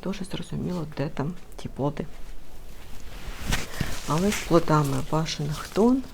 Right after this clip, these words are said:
отам вперемішку з мандаринами. От так от. Теж вже починаю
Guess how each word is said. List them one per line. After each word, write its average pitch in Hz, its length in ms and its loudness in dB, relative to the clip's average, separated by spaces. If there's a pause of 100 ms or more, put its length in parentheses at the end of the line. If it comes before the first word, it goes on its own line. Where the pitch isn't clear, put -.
(640)
отам 165 340 0 (120)
вперемішку 175 1000 2 (360)
з 156 200 -4
мандаринами. 196 1080 6 (4000)
От 185 100 -6 (100)
так 156 180 4 (140)
от. - 360 0 (580)
Теж 156 240 2
вже 160 240 2
починаю 165 720 2